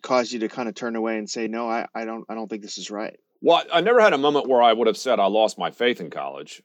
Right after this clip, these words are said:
Speaker 2: Um, what, what, what happened to me is just that,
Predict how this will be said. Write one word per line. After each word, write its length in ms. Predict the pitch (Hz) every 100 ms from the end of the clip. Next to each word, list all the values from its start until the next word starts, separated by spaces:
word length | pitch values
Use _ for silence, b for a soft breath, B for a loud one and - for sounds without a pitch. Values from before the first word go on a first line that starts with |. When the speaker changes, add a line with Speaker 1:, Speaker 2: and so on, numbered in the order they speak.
| -
Speaker 2:
Um, 420 | 98 87 85 85 _ _
what, 280 | - 98 113 107
what, 260 | 110 104
what 140 | 107 110
happened 300 | 135 113 101
to 40 |
me 260 | 104 117 92
is 140 | 78
just 240 | 98 92 -
that, 180 | 92